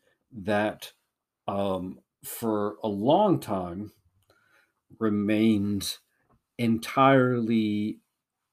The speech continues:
in the hands of celebrities, have been extended to everyone, right? So f-, say, for example, um, the fact that for a long time, you know, celebrities,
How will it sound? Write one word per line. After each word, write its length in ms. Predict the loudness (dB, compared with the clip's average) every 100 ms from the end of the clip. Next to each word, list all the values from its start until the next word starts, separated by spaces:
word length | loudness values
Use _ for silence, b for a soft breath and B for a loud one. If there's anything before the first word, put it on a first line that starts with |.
| _ -6
in 120 | -4
the 100 | -4
hands 460 | -4 -4 -2 -6 -10
of 100 | -12
celebrities, 840 | -14 -14 -16 -16 -20 -16 -14 -14 _ _ _ _ _ _ -6
have 280 | 0 0 2
been 160 | -2
extended 520 | -2 -6 -6 -4 -8
to 160 | -8 -10
everyone, 540 | -10 -16 -20 _ _ _ _ _ -12
right? 140 | -10
So 120 | -6
f-, 160 | -6 -6 -6
say, 180 | 0 0
for 180 | 2
example, 640 | -4 -2 -4 -4 -6 -6 -8 b b b b -8
um, 400 | -4 -2 -2 -6 -12 -14
the 120 | -6
fact 320 | 2 2 2
that 200 | -4 -4
for 140 | -6 -6
a 60 |
long 360 | -2 0 -2 -4
time, 400 | -4 -2 -4 -6
you 60 |
know, 100 | -10
celebrities, 960 | -12 -8 -2 0 2 0 0 -4 -6 -12